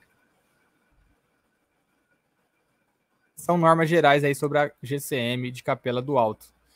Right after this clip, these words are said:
Isso mesmo que eu imaginei. Além disso, nós temos também a tabela do taf, né? O taf, como ele é apenas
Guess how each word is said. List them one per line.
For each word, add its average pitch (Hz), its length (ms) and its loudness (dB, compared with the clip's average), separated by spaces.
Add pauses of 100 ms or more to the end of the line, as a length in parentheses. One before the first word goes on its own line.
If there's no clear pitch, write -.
(160)
Isso 120 200 -8
mesmo 127 240 -4
que 139 80 -6
eu 127 40 -4
imaginei. 131 440 -4 (1400)
Além 240 260 4
disso, 262 260 0
nós 262 140 0
temos 233 260 2
também 190 240 2
a 190 40 2
tabela 160 420 2
do 208 80 -6
taf, 143 880 2
né? 147 240 -4
O 135 80 -8
taf, 165 320 -4
como 147 160 -4
ele 143 80 0
é 143 40 2
apenas 127 640 -8